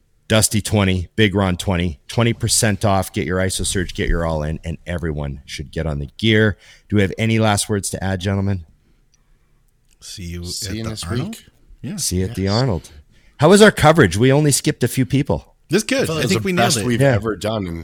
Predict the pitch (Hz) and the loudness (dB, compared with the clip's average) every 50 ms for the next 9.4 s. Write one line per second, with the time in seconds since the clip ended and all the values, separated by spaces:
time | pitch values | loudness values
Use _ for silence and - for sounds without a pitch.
0 | 80 - 147 165 143 120 - - 120 127 107 90 85 76 82 87 175 180 160 190 | -6 -6 -4 -4 -4 -4 -4 -4 -4 -2 -2 -4 -6 -6 -4 0 2 4 4 4
1 | 254 262 202 214 196 208 - - 127 127 113 104 151 156 156 139 - - 180 160 | 4 2 2 2 2 0 2 2 2 2 2 2 0 -2 -4 -4 -4 -6 -4 -2
2 | 170 156 156 156 - - 139 - 165 165 160 - 120 - - 107 87 76 73 78 | -2 0 0 0 -2 -4 -6 -8 -6 -8 -6 -6 -6 -6 -6 -8 -10 -12 -14 -14
3 | - 104 110 123 120 - - 120 123 135 165 151 139 160 151 107 95 - - 120 | -8 -6 -4 -4 -4 -6 -4 0 2 4 6 6 6 6 6 4 4 4 4 4
4 | 110 98 - 156 135 - 113 117 127 120 107 90 78 78 - - - - 92 98 | 4 2 2 0 0 -2 -2 0 0 0 0 -2 -4 -6 -8 -8 -8 -8 -8 -6
5 | 117 151 - _ - 120 131 131 123 123 123 113 98 127 139 139 - 147 135 120 | -6 -8 -8 _ 0 2 4 4 6 6 4 4 4 4 2 2 2 2 2 2
6 | 123 117 - - 110 - 117 107 98 95 85 78 - - - _ _ - 107 120 | 2 2 0 -2 -2 -2 0 0 0 -2 -4 -4 -8 -14 -20 _ _ -2 -2 2
7 | - 156 143 131 131 135 143 151 151 151 151 143 131 135 127 110 - 127 123 123 | 4 4 6 6 6 6 6 6 6 6 6 6 6 4 2 2 2 2 2 2
8 | 104 - _ _ _ _ _ - - 110 107 - - 120 104 - - 117 104 98 | 2 -2 _ _ _ _ _ -6 -4 -2 -2 0 0 0 0 0 0 2 2 2
9 | 95 92 82 95 90 87 87 87 | 0 0 -2 -2 -2 -2 -4 -6